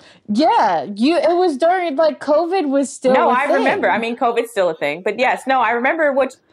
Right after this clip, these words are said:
Speaker 2: I
Speaker 1: <laughs>
Speaker 2: remember what you're, I, I, I remember the time
Speaker 1: But they
Speaker 2: period.
Speaker 1: didn't, okay.
Speaker 2: I remember the time period.
Speaker 1: It just, you glossed over that.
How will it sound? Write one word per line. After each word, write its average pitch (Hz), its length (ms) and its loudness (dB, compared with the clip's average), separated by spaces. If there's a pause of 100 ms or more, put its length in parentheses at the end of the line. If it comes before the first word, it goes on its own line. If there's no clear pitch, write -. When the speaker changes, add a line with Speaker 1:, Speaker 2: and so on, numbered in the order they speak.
(260)
Speaker 2:
I - 100 2
Speaker 1:
<laughs> 226 60 2
Speaker 2:
remember 294 300 0
what 262 200 0
you're, 226 180 0
I, 247 340 0
I, 240 100 0
I 247 40 0
remember 277 460 0
the 247 180 0
time 269 320 0
Speaker 1:
But 311 140 0
they 359 80 2
Speaker 2:
period. 269 160 2
Speaker 1:
didn't, 320 440 0
okay. 240 440 0
Speaker 2:
I - 60 -2
remember 294 240 0
the 254 80 -6
time 233 320 -4
period. 156 380 -2
Speaker 1:
It 247 80 2
just, 269 340 -2
you 262 280 2
glossed 254 480 0
over 226 400 0
that. 190 320 0